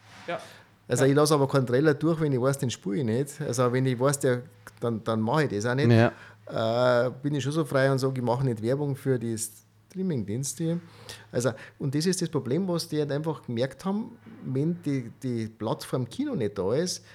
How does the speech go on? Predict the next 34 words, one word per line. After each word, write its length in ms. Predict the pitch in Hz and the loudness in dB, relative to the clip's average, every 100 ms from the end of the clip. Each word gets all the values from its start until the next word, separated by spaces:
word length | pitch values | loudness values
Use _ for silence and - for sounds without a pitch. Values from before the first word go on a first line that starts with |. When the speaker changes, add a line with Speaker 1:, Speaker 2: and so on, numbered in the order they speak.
| - - | -20 -8
Speaker 2:
dann 220 | 110 123 | -4 0
wie 80 | 139 | 0
sollen 220 | 147 160 | 0 0
das 200 | 151 139 | 0 -2
die 100 | - | -2
Leute 340 | 117 113 139 - | 0 0 -2 -4
wissen, 320 | 139 165 190 143 | -4 -2 -2 0
was 140 | 139 | -2
für 100 | - | -2
Film 240 | 135 240 277 | -2 -2 -2
das 220 | 135 - | -4 -2
da 100 | 113 | -6
gerade 340 | 110 104 104 | -4 -4 -4
jetzt 400 | 101 - - - _ _ _ _ - - _ _ _ _ - | -8 -6 -6 -8 _ _ _ _ -20 -20 _ _ _ _ 6
Speaker 3:
Ja, 100 | 165 | 8
ja, 140 | 233 | 8
Speaker 2:
auf 60 | 185 | 6
Speaker 3:
klar. 220 | 247 190 | 4 4
Speaker 2:
der 60 | 120 | 4
Plattform 400 | 120 117 120 117 | -2 -2 -4 -6
ist? 120 | 113 | -6
Das 200 | 120 - | -6 -4
wissen 240 | 226 - | -2 -2
die 100 | 117 | -2
nicht. 160 | 98 98 | -2 -2
Und, 180 | 110 110 | -4 -4
und 120 | 143 | 0
Speaker 3:
Ja. 140 | 139 147 | 2 4
Speaker 2:
das 120 | 170 | 2
haben 160 | 180 185 | 0 0
die 120 | 180 | -2
schon 220 | 180 185 | 0 -2
jetzt 180 | 180 180 | -2 -4
mittlerweile, 520 | 185 180 165 175 180 | -6 -2 0 0 -2